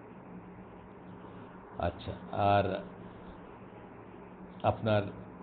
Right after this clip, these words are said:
আরেকটা যেটা কাজের যেই, সেটার কথা বলতেছে যে এটা একটা ছোট, একটা, একটা মানুষ একটা কাজ করে বসে, কাজ করে বসে, শরিয়ার বিরুদ্ধে একটা কাজ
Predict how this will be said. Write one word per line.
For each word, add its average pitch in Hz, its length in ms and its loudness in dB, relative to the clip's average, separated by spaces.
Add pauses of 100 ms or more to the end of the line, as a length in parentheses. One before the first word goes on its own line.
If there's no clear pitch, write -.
(1160)
আরেকটা 139 360 12
যেটা 117 400 8 (1900)
কাজের 127 420 12
যেই, 113 340 10 (960)
সেটার 147 220 12
কথা 170 180 12
বলতেছে 143 380 8
যে 131 200 10
এটা 135 160 12
একটা 131 220 6
ছোট, 139 240 10
একটা, 98 300 8 (120)
একটা 117 200 6
মানুষ 127 280 6
একটা 139 220 2
কাজ 139 200 10 (120)
করে 113 180 12
বসে, 90 300 2 (960)
কাজ 139 180 12 (100)
করে 143 160 12
বসে, 120 360 6
শরিয়ার 110 600 8
বিরুদ্ধে 113 280 6
একটা 110 160 2
কাজ 101 180 6